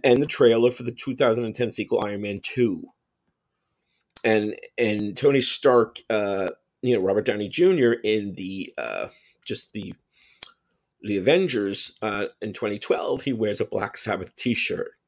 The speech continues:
Um, so it's really been connected and sort of integrated into the, uh,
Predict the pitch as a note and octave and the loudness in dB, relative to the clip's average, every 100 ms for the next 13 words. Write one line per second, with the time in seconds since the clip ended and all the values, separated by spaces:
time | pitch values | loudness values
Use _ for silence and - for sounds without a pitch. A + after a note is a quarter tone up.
0 | _ _ _ _ _ _ _ _ _ _ | _ _ _ _ _ _ _ _ _ _
1 | _ _ _ - - - - - - - | _ _ _ -10 -10 -14 -12 -14 -16 -8
2 | - - D2+ D2+ G#1+ F#2+ F#2 - - B2 | -4 -2 -2 -4 -6 -8 -6 -8 -10 -8
3 | B2+ C3 A#2 A2 G2 F#2+ F2+ - - G2+ | -2 2 4 2 -2 -4 -6 -10 -8 -6
4 | F#2+ - E2 E2 G2+ F2+ F#2+ _ _ _ | -6 -6 -6 -6 -8 -8 -12 _ _ _
5 | _ _ _ - G2 F2+ B2 A2 A2+ F#2+ | _ _ _ -4 -4 -2 -2 0 0 2
6 | G#2+ F#2 - G2 F2+ G2 F2+ F2+ F2 | 2 0 -4 -6 -8 -8 -6 -6 -6